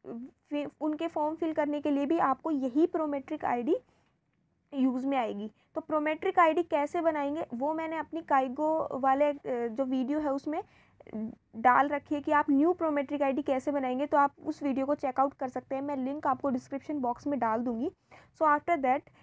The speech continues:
यहाँ पे आपको देखिए नीचे यहाँ पे आपको जेएफ़टी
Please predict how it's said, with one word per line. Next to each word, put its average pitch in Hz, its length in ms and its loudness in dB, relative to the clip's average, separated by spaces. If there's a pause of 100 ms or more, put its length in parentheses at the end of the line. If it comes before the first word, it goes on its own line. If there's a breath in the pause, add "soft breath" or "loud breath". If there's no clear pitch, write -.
(160 soft breath)
यहाँ 277 360 2
पे 359 100 0
आपको 311 540 0 (400)
देखिए 269 300 0
नीचे 302 340 -2
यहाँ 294 280 2
पे 311 60 -2
आपको 311 420 -2 (300)
जेएफ़टी 311 560 0